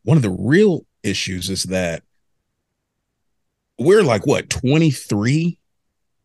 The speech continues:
twenty-four films plus m-, s-, ep-, multiple episodes on T V into this Disney franchise and narrative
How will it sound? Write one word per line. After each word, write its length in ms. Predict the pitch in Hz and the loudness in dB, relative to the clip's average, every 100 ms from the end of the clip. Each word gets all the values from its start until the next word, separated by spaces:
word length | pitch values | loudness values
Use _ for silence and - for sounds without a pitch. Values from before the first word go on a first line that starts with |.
| _ _ _ _ | _ _ _ _
twenty-four 720 | - 123 160 147 - 143 151 | -4 0 0 0 2 2 2
films 800 | 139 _ 131 139 156 170 156 - _ _ | -2 _ 2 4 2 2 -2 -8 _ _
plus 760 | - 131 131 151 156 - - - _ _ _ _ _ _ _ _ _ _ - | -10 -4 -4 -4 -4 -4 -6 -10 _ _ _ _ _ _ _ _ _ _ -12
m-, 160 | 101 - | -12 -4
s-, 160 | - - | -4 -2
ep-, 300 | 147 151 131 | -2 -2 -4
multiple 440 | 117 139 156 151 139 | 0 0 2 -2 0
episodes 520 | 139 139 139 143 135 | 0 0 0 2 2
on 120 | 131 | 0
T 200 | 107 147 | 0 -2
V 300 | 151 170 151 - _ _ _ - | -2 -2 -4 -10 _ _ _ -2
into 460 | 151 165 165 - | 2 4 2 0
this 340 | 151 139 123 101 | 0 0 0 -4
Disney 540 | 101 123 147 143 135 | -6 -2 0 2 0
franchise 800 | 120 120 135 147 143 139 139 120 | 0 0 0 0 -2 -2 -2 -2
and 180 | 117 110 | 0 2
narrative 500 | 113 127 139 147 | 2 0 0 0